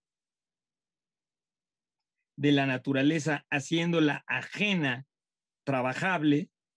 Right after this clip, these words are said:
ha dividido al mismo Adán, cuya condena es ahora verse como si fuera muchos". Está padrísimo.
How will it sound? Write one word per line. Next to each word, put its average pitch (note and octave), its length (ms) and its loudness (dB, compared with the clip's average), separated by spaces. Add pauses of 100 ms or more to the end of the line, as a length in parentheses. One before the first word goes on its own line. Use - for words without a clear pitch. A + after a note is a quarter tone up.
ha E3+ 100 -2
dividido D#3 720 2 (140)
al C3 200 2
mismo C#3+ 680 2 (120)
Adán, C#3+ 680 -4 (280)
cuya C3+ 320 4
condena D3 720 0
es D3 220 -2
ahora C#3 320 0
verse C#3+ 520 0 (380)
como C3+ 300 0
si C3+ 160 -2
fuera C#3 480 0
muchos". - 800 -4 (1200)
Está - 420 -4
padrísimo. G2 640 -14